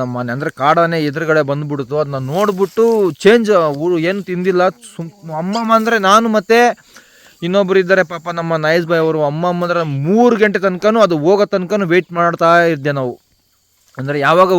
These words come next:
ಹೋಗುತ್ತೆ ಆನೆ, ಯಾವಾಗ ಹೋಗುತ್ತೆ ಆನೆ ಅಂತ ವೇಟ್ ಮಾಡೋದು. ಅದು ಹೋಗೇ ಇಲ್ಲ,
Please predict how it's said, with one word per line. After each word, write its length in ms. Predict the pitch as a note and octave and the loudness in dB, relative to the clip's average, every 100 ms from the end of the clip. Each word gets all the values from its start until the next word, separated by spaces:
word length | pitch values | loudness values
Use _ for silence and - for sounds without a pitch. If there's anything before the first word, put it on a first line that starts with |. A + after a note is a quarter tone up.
| E3+ | 2
ಹೋಗುತ್ತೆ 340 | E3 D#3+ D#3 D3+ C#3+ | 0 -2 2 2 2
ಆನೆ, 220 | C#3+ C#3+ C#3 C#3 - _ _ _ - D3 | 0 -4 -6 -8 -14 _ _ _ -4 0
ಯಾವಾಗ 200 | F3 G3 F3 | 2 2 0
ಹೋಗುತ್ತೆ 340 | F3 E3+ - F3 D#3 | -2 -4 -4 0 2
ಆನೆ 180 | D#3 D#3 D#3 | 0 -2 -2
ಅಂತ 100 | F3 C#3 - C3+ | -2 -4 -8 -4
ವೇಟ್ 180 | F3 F3+ F3+ | -2 0 -2
ಮಾಡೋದು. 300 | E3+ D#3+ D3+ C#3+ | 0 0 0 0
ಅದು 120 | C3+ C3 C3+ | -2 -2 0
ಹೋಗೇ 300 | F#3 F#3 G3 F#3 | 0 4 4 4
ಇಲ್ಲ, 140 | F3 | 2